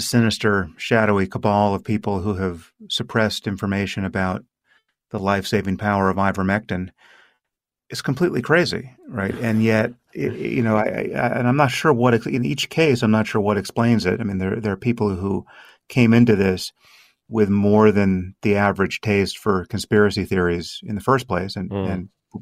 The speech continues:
Speaker 1: Brett was certainly a person like that. Uh, so the, you know, you, now you see the conspiracist in full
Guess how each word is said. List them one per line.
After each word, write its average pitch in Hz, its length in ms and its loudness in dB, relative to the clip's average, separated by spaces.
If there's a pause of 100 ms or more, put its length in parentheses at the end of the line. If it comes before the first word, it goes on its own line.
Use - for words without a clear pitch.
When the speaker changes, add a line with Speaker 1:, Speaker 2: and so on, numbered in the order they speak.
(120)
Speaker 1:
Brett 107 220 0
was 113 160 -4
certainly 104 260 -4
a 92 60 -10
person 98 380 -6
like 95 200 -6
that. 95 280 0 (840)
Uh, 98 340 0
so 104 380 0
the, 107 200 -4
you 123 160 -2
know, 101 60 -2
you, 101 140 -6
now 107 140 2
you 104 160 4
see 107 180 -2
the 92 120 -2
conspiracist 101 880 -4
in 98 280 -6
full 95 520 -4